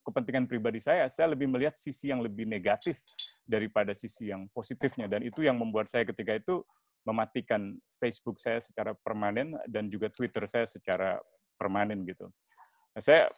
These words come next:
masih punya Instagram karena waktu itu saya melihat sisi, sisi positifnya masih ada, relatif tidak politis gitu ya. Meskipun sekarang sudah mulai ada dimensi-dimensi politis, bahkan Instagram pun kemudian diadop-,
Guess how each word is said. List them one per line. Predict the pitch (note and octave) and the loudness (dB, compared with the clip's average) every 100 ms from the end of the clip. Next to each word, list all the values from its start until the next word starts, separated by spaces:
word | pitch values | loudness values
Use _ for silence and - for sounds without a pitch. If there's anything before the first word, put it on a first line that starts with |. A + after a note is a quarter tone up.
| - | -10
masih | - - A#2+ | -10 -10 -6
punya | A2+ | -4
Instagram | A#2+ B2 F#3+ F3+ C3 C3 | -2 4 6 8 8 8
karena | C3 D3 | 6 6
waktu | C#3 C3+ B2+ | 6 4 -6
itu | C3+ | 4
saya | C3 B2 | 8 8
melihat | G#2+ A#2+ B2 D3 _ | 4 2 2 2 _
sisi, | - D3 D3+ C3+ C3+ | -6 -2 2 2 2
sisi | - D3 - B2+ | -2 -4 -4 -6
positifnya | B2+ C3 - - D#3+ D#3 - - | -6 -6 -6 -2 4 4 4 -2
masih | C3+ C3+ | -2 2
ada, | - G2+ C3+ - _ _ | 2 4 2 -2 _ _
relatif | - C3+ C3+ - C3+ - - | 2 6 6 4 -4 -4 -2
tidak | C#3 A2+ B2 - | 0 2 2 2
politis | C3+ A#2 - G3+ - | 0 0 0 -2 -2
gitu | A2 B2+ | -8 -8
ya. | C#3+ | -6
Meskipun | B2+ - C3 E3+ | -6 -2 0 0
sekarang | C#3 - B2 - - - - | 2 4 6 4 -4 -20 -12
sudah | - B2 | -2 2
mulai | B2+ B2+ B2 | 6 8 8
ada | A2+ A#2+ A#2 A#2 | 8 8 10 6
dimensi-dimensi | G#2 A#2+ A#2+ B2 A2 A#2 A2+ - | 4 2 2 0 -2 -2 -2 4
politis, | D3+ G#3+ D3 B2 | 4 6 2 4
bahkan | A2 G2+ B2 A2 A2+ - _ - B2 | 6 6 4 0 -6 -16 _ -10 -6
Instagram | A#2 A#2+ G#2+ B2+ | 4 6 6 4
pun | D#3 C#3 | 4 0
kemudian | A#2 A2 A#2+ A#2 A2+ - | -2 2 4 4 0 -8
diadop-, | - G#2+ G#2+ G2+ G2+ C3 | -4 -2 -2 -4 0 0